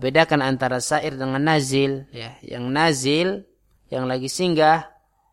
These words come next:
perjalanan dari Jogja ke Jakarta, kemudian di Jakartanya nginep tiga hari, dua hari, maka ketika dia nazil di sana, ketika dia singgah di sana selama dua hari itu,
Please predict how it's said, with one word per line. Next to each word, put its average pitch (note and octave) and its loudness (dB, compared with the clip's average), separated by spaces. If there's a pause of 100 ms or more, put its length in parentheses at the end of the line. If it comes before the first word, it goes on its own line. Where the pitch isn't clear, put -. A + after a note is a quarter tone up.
(180)
perjalanan C#3 0
dari B2+ -4 (800)
Jogja B2+ 0
ke C3 -4
Jakarta, D3 2
kemudian D#3+ -2 (280)
di C3 -8
Jakartanya D3 -2
nginep F3 -2
tiga C3 -2
hari, F#3 0
dua C#3 2
hari, F#3 0 (720)
maka E3+ 4 (360)
ketika G3 2
dia E3 4
nazil F3+ 4
di D#3 0
sana, D3+ 0
ketika F#3 -2
dia E3 2
singgah E3 -2
di D3 -4
sana D#3 -2
selama D3+ 0
dua C3+ 0
hari C3+ -4
itu, G3+ -2